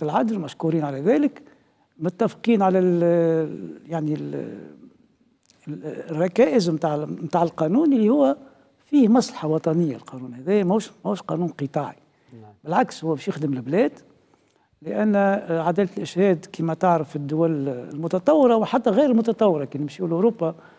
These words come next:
Speaker 1: اللي هو الشريك الاقتصادي متاع تونس بنسبة سبعين إلى ثمانين في المية، نلقاو جميع العقود تبرم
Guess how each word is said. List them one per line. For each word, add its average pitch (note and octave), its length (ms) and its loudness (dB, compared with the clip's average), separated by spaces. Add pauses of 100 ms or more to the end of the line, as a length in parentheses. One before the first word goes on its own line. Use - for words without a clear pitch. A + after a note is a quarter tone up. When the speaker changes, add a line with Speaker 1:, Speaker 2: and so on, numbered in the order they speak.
(300)
Speaker 1:
اللي D3 120 -4
هو F3+ 60 2
الشريك F3+ 380 0
الاقتصادي E3+ 640 0 (680)
متاع C#3 460 -8
تونس B3 400 4
بنسبة D3 460 -6
سبعين F3 560 2
إلى C#3+ 120 -6
ثمانين D3 280 -4
في - 100 -10
المية، G#3 420 0 (460)
نلقاو C4 400 0
جميع G3+ 280 2
العقود F3 380 -2
تبرم A3 440 0